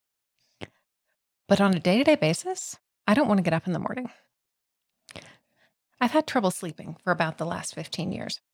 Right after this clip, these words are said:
That sounds ridiculous when I say it out loud, but off and on for fifteen years, I've had some trouble sleeping. I think a lot of us can relate to that.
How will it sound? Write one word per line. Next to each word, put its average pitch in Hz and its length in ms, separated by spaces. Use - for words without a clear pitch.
That 339 160
sounds 269 300
ridiculous - 580
when 175 120
I 180 60
say 175 220
it 170 60
out 175 180
loud, 180 300
but 190 240
off 262 180
and 262 80
on 202 180
for 208 140
fifteen 208 400
years, 185 260
I've 180 140
had 175 160
some 185 100
trouble 175 280
sleeping. 165 360
I 170 80
think 175 160
a 170 60
lot 170 220
of 160 80
us 165 160
can 165 140
relate - 320
to - 100
that. - 280